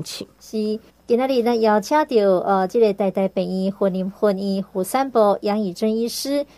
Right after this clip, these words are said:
Speaker 2: 来讲到女性朋友的生育保存。不知最后杨医师有啥物要提醒听众朋友的无？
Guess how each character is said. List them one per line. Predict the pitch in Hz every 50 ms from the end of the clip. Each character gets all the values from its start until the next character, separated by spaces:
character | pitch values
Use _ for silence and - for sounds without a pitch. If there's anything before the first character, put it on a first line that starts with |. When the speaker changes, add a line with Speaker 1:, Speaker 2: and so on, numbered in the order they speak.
| _ -
Speaker 2:
来 | 220 226 226 220
讲 | 214 - 330 359 349
到 | - 302 240 214
女 | 190 214 214 220
性 | 220 - 240 220 214 196
朋 | 202 214 190 185 185 220
友 | 262 226 202
的 | 185
生 | 185 - - 202 185
育 | 185 185 175 - -
保 | 262 285 302
存。 | 302 - - 202 185 175 170 175 208 240 240 - _ -
不 | 202 196
知 | 190 247 247 240
最 | 233 - - 392 392 359 320
后 | 277 262 262 247
杨 | 233 226 226
医 | 240 277
师 | 262 - - 294 311
有 | 285 214 196 185
啥 | - 240 240
物 | 247
要 | 254 240 254 240
提 | - 220 175
醒 | 170 214 233 220
听 | 240 208 185
众 | 208 226 214 196
朋 | 202 190
友 | 202 233
的 | 233 208 180
无？ | 180 175 -